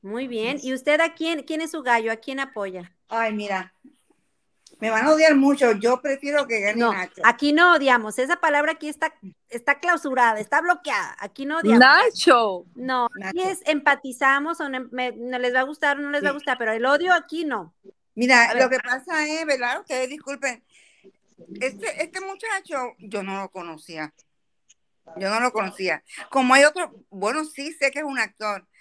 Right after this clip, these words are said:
Speaker 2: pero él tiene una estrategia de jugar bien, bien extraña, bien rara, y a la misma
Speaker 1: <laughs>
Speaker 2: vez me cae simpático, me
Speaker 1: Me
Speaker 2: cae
Speaker 1: asusta,
Speaker 2: sincero.
Speaker 1: pero me gusta. En otras
Speaker 2: <laughs> Me
Speaker 1: palabras,
Speaker 2: cae
Speaker 1: me asusta,
Speaker 2: sincero,
Speaker 1: pero me
Speaker 2: me cae
Speaker 1: gusta.
Speaker 2: sincero.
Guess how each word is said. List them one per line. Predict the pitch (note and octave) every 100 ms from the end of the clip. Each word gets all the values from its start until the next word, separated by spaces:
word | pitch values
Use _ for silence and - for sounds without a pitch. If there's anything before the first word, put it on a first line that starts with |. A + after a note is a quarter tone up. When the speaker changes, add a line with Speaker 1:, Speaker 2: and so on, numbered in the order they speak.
| _ _ _
Speaker 2:
pero | - A3+ G#3+ G3+ G3 F#3 F#3 F3+ _ _ - _ - - -
él | B3 B3+ C4+ D4+ D4+ C#4+ A3+ F#3+ G3+ _ _ -
tiene | C#4
una | D4 D#4
estrategia | - D4+ C#4 D4 D#4+ C#4+
de | C4+
jugar | B3+ A#3+ B3+ B3+
bien, | A#3+ A3+ A#3+ C4+ A#3+
bien | G3 G3
extraña, | D4+ - G2+ G3 A#3
bien | F#3+ G3+
rara, | F#3+ G3+ G#3 F#3+ _ _ G3+ - C4+
y | B3+
a | A#3 A3
la |
misma | G#3+ A#3 D4+ E4
Speaker 1:
<laughs> |
Speaker 2:
vez | D#4 D4 C#4+ - - - _ _ _
me | B3 B3+ B3
cae | C4+ D4+
simpático, | F#4 D4+ C#4 D#4 A4 F#4 - G3+
me | G#3
Speaker 1:
Me | A#3+
Speaker 2:
cae | C4
Speaker 1:
asusta, | C4 D4 - F#4
Speaker 2:
sincero. | C4+
Speaker 1:
pero | C#4+ B3+
me | C4
gusta. | A#3 D4 D4+ - F3+ - -
En | B3+
otras | B3 D#4+ F4
Speaker 2:
<laughs> |
Me |
Speaker 1:
palabras, | D4 C#4 D4+ F4
Speaker 2:
cae | E4
Speaker 1:
me | C4+
asusta, | B3 D4+
Speaker 2:
sincero, | D4 F4
Speaker 1:
pero | D4+ C4
me | B3+
Speaker 2:
me |
cae | C4+ C4+
Speaker 1:
gusta. | -
Speaker 2:
sincero. | G#3+ B3 G3 E3+ D3+